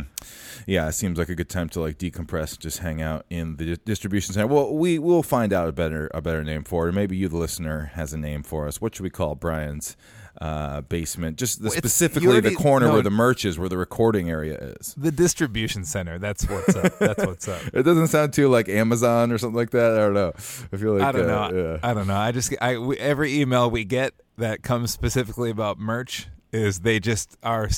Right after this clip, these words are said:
Speaker 2: everyone is so trained to, like, talking to some robot somewhere, and I'm just
Speaker 1: Yes.
Speaker 2: like, "Okay, I can help you with this. I'm sorry, you
Speaker 1: <laughs>
Speaker 2: typed in your zip code wrong."
Speaker 1: <laughs> Yeah.
Speaker 2: From Brian. And they're like, "Are you the real Brian?" <laughs> And I'm like, "Yes."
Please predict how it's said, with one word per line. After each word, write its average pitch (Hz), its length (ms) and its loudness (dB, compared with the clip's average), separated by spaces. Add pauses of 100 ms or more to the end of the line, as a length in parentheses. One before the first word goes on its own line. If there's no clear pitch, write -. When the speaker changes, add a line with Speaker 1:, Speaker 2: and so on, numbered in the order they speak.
Speaker 2:
everyone 127 420 0
is 104 100 -2
so 127 260 -2
trained 104 520 -2
to, 101 80 -6
like, 95 240 -6
talking 101 380 -2
to 92 80 -6
some 95 300 -6
robot 98 440 -4
somewhere, 110 360 -2
and 110 100 -2
I'm 90 100 -6
just 87 140 -6
Speaker 1:
Yes. 85 160 0
Speaker 2:
like, 87 100 -8 (480)
"Okay, 139 520 -2
I 135 40 -4
can 143 160 -8
help 139 200 -4
you 143 120 -2
with 143 160 -4
this. 139 380 -2
I'm 113 120 -8
sorry, 127 400 2
you 139 200 4
Speaker 1:
<laughs> 135 180 2
Speaker 2:
typed 131 260 0
in 131 80 -4
your 131 140 -4
zip 131 220 -4
code 127 280 -2
wrong." 120 600 -4 (220)
Speaker 1:
<laughs> - 160 -10
Yeah. 107 420 4
Speaker 2:
From 90 80 -2
Brian. 120 560 -2
And 107 100 -4
they're 120 80 4
like, 95 180 0 (240)
"Are 90 180 -10
you 117 360 -8
the 104 140 -8
real 107 360 -8
Brian?" 117 600 -6
<laughs> - 40 -8
And - 100 -4
I'm 107 120 -6
like, - 120 -8 (220)
"Yes." - 580 -8